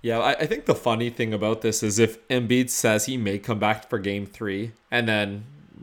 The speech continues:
for whatever reason doesn't, and then they get blown out in game three, and then game four is like, is it even worth risking him getting a further injury?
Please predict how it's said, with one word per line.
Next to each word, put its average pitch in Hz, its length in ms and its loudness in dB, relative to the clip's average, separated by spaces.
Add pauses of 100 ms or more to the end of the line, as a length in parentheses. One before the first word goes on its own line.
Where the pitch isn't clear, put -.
(120)
for 123 180 4
whatever 107 340 2
reason 104 380 -2
doesn't, 104 440 0
and 107 120 -2
then 101 200 -4 (120)
they 110 80 -4
get 104 160 0
blown 107 260 0
out 101 160 2
in 104 120 -4
game 101 240 0
three, 98 420 -4 (580)
and 117 160 0
then 107 280 0
game 123 240 4
four 117 280 4
is 117 140 4
like, 107 180 0
is 117 120 -2
it 117 100 2
even 110 280 0
worth 107 260 0
risking 104 420 -2
him 107 220 -4
getting 101 260 -2
a 98 40 -10
further 101 420 -4
injury? 113 760 0